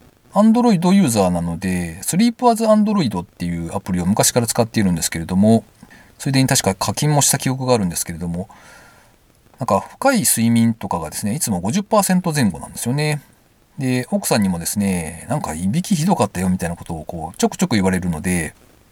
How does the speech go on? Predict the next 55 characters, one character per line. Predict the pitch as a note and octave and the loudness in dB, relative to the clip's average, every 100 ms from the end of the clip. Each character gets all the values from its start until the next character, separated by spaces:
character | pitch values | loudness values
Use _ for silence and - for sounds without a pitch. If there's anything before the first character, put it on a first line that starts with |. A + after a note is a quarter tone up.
| - | -18
「お | E2+ F#2+ | -4 0
や？」 | G2+ A#2+ D3 F#3+ A#3+ C#4 | 2 2 2 2 0 -2
み | |
た | G#3 F2+ | -2 -2
い | |
な | D#2+ - - - - | -4 -10 -18 -20 -6
気 | - | 2
持 | G2 F#2+ | 2 2
ち | G2 | 4
に | A2 | 4
な | F2+ | 2
っ | |
て | - | -2
お | E2 | -6
り | |
ま | E2 D#2 | -6 -4
す。 | - - - - _ _ _ _ _ - | -4 -4 -12 -20 _ _ _ _ _ -6
確 | D#3 - | -4 -2
か | |
に | F#2 F2+ | -2 -2
こ | - G2+ | -4 -4
う、 | G2 | -4
息 | - C#3+ | -4 -2
苦 | C#3+ | 0
し | C3+ - | 0 0
く | C3 | 0
な | B2+ | -2
っ | |
て | - G2+ | -2 -4
い | F#2+ F#2+ | 0 -2
る | F#2 | -2
感 | - F#2 | -4 -4
じ | F2+ | -4
と | F#2+ | -6
か | F2+ | -8
も | D#2+ | -8
た | F2+ | -4
ま | F#2+ | -2
に | F#2+ F2 F2 - - | 0 -2 -4 -12 -14
あ | G#2 | -12
っ | |
た | - | -10
り | - | -12
す | - | -12
る | - | -14
の | E2+ | -16
で、 | D#2+ F#2+ - | -12 -12 -12
え | E2+ E2 F#2 F#2 | -16 -18 -18 -10
ー、 | |
最 | A2+ | -8
近 | A2 A#2 | -2 0
は | |
で | F#2+ | 0
す | - | -2
ね、 | F#2 F2 | -4 -4